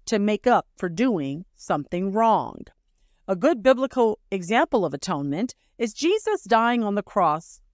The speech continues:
for our sins. By doing so, he made atonement for our sins, which ultimately result in the penalty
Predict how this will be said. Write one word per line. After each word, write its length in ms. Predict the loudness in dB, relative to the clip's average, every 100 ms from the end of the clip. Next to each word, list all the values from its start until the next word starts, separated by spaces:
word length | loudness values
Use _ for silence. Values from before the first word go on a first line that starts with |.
| _
for 180 | -2 0
our 160 | -2 -6
sins. 520 | -8 -8 -8 -10 -16 _ _ _ 0
By 160 | 2
doing 360 | 4 2 2 -2
so, 320 | -4 -4 -4
he 140 | -2 -2
made 200 | 0 -2
atonement 640 | -6 -4 -2 2 2 0 -4
for 160 | -2
our 100 | -2
sins, 560 | -4 -8 -8 -6 -8 -10 _ _
which 240 | -2 -2 -2 0
ultimately 480 | 0 2 0 2 -2
result 580 | -2 -2 0 0 -4 -6
in 120 | -2
the 100 | -2
penalty 640 | -2 -2 -2 -4 -4 -6